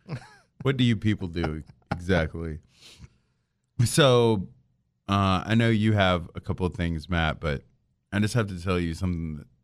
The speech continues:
Speaker 2: really strange that happened. Ellie was in the room for the other day. So,
Speaker 1: Mm-hmm.
Speaker 2: as you can see, I use a small Dell laptop
Speaker 1: Very portable.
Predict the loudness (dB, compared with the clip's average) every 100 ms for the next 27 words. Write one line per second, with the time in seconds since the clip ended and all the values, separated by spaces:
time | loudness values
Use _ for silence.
0 | _ _ -12 0 2 4 2 -2 -4 -2
1 | -2 -6 -8 -6 -2 -2 -4 -12 -12 _
2 | _ -2 0 -2 -4 -4 -4 -6 -8 -8
3 | -12 -14 -16 -16 -18 _ _ _ -2 -2
4 | 0 -2 -4 -6 -12 -2 0 0 -4 -12
5 | _ _ _ _ _ _ _ _ _ _
6 | -4 -2 -2 -4 -6 -10 -10 -14 _ _
7 | _ _ _ _ _ _ _ _ -12 -10
8 | -4 -4 -2 -6 -10 -16 _ -8 0 2
9 | 4 2 0 0 2 2 0 -2 -10 _
10 | 0 0 0 -4 -2 -2 -4 -14 _ _
11 | _ _ _ _ _ _ _ _ _ _
12 | _ _ _ _ -2 0 0 0 0 0
13 | 0 -4